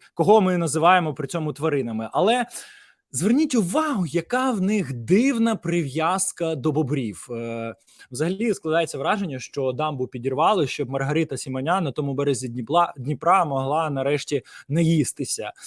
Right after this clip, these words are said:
Це з-, щодо приколу до того, що її називають боброїдкою. Не знаю, знаєте ви, е, цю історію чи ні, але Маргарита Симонян, е, в дві тисячі тринадцятому році написала твіт про те, що вона купила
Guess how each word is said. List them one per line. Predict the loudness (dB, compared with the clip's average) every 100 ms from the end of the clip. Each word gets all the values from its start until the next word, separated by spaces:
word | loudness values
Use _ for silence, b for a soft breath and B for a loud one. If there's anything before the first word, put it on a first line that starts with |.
| B
Це | -2 2 4 6 6 4 0
з-, | -4 -10 -12
щодо | -10 -4 2 2
приколу | 2 -2 2 2
до | 2
того, | 2 0
що | 0 -2
її | -2
називають | -2 0 2 4
боброїдкою. | 2 0 2 2 -2 -4 -4
Не | -4
знаю, | -2 2 2 2
знаєте | 0 0 -2 -4
ви, | -2 -2 -2 -4 -6 -6
е, | -4 -2 -4
цю | -4
історію | -6 -2 -2 -2
чи | -4 -4
ні, | -2 0
але | 2 0
Маргарита | 0 -4 -4 -4 -4
Симонян, | -4 -6 -4 -2 -2
е, | -4 B B B -2 0 0 -2
в |
дві | -4 -6
тисячі | -6 -6 -6
тринадцятому | -4 -2 -2 -2 -4 -2 2
році | 2 2 -2
написала | -4 -4 2 2 2
твіт | 0 -6 -4
про | -6
те, | -4
що | -4
вона | -2 -2
купила | -2 2 4 2